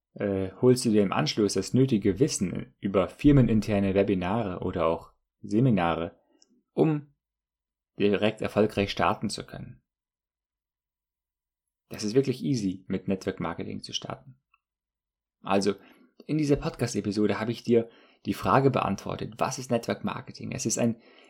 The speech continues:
wirklich faszinierendes Geschäftsmodell, das dir zu deinem eigenen Business verhilft.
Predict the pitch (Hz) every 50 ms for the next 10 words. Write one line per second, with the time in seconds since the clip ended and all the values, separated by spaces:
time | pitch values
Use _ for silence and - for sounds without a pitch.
0 | _ _ 110 113 135 139 - 160 123 127 - 113 110 - - - 110 113 123 139
1 | 143 143 127 110 107 101 - - 101 - 117 123 131 - - - 101 - - -
2 | - 110 - _ _ _ _ _ _ _ _ _ _ - - - - - - 156
3 | 165 156 - 123 110 117 110 107 - - - 127 139 147 139 127 117 104 127 135
4 | 143 147 127 - - - 95 95 - - - _ _ -